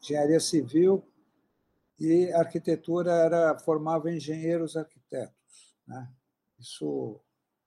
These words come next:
era assim, né, no Brasil, até começar a ter curso de arquitetura. Ela queria estudar arquitetura, engenharia, arquitetura, é o que ela queria fazer.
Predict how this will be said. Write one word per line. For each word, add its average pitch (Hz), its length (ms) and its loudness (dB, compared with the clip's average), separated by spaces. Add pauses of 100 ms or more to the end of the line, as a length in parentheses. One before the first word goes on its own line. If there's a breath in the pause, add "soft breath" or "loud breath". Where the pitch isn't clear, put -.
(120)
era 131 180 -6
assim, 135 500 -10 (400)
né, 131 380 -14
no 135 100 -10
Brasil, 135 720 2
até 151 640 2 (480)
começar 143 300 -4
a 139 40 -2
ter 143 220 -4
curso 131 240 -4
de 151 80 2
arquitetura. 107 680 -4
Ela 147 180 0
queria 151 280 -4
estudar 151 380 -2
arquitetura, 147 720 -6
engenharia, 139 680 -4
arquitetura, 131 840 -4 (280)
é 127 60 -12
o - 40 -12
que - 120 -10
ela 143 120 -6
queria 139 320 -6
fazer. 113 500 -4